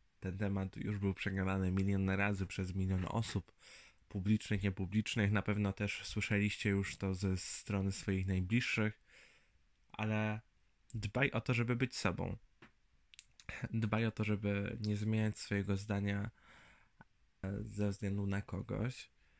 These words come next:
żeby zawsze mówić to, co się myśli, żeby być szczerym przede wszystkim wobec siebie. Mówię o tym dlatego, że chciałbym przytoczyć, e, swoje wartości,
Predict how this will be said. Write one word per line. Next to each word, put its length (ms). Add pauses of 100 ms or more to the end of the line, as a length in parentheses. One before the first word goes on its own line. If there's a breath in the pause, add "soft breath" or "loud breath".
(280 soft breath)
żeby 380
zawsze 440
mówić 520
to, 100
co 140
się 180
myśli, 640 (380)
żeby 320
być 320
szczerym 480
przede 220
wszystkim 360
wobec 300
siebie. 440 (380)
Mówię 460
o 60
tym 220
dlatego, 460
że 420
chciałbym 540
przytoczyć, 760
e, 300
swoje 460
wartości, 760